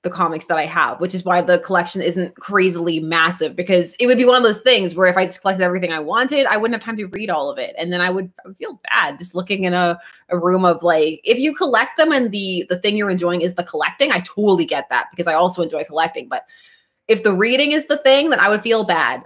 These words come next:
looking into a room of comics that I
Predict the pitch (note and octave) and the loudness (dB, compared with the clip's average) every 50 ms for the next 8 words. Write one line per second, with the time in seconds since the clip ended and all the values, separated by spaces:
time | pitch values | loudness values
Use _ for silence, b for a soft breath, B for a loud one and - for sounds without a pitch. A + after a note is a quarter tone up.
0 | _ _ F3+ F#3 F3+ F#3 F#3+ F3+ F3+ F3 F3 F3+ - - G3+ F#3 E3+ D#3+ D#3+ D#3 | _ _ -4 -4 -4 -2 -2 -2 0 -2 -2 -4 -6 -6 -2 -2 -2 -2 -2 -2
1 | - - E3 E3+ D#3+ F3 F3 E3+ E3 D#3 D3+ D#3 D#3+ - - F#3 E3+ D#3+ D#3+ D3+ | 0 0 0 0 2 0 0 0 0 -2 -4 -4 -6 -6 -2 0 0 0 0 -4
2 | C#3+ - - - - D#3+ D3+ - - D3 E3 E3 D#3+ - | -6 -8 -10 -4 0 0 0 2 0 0 0 0 -2 -8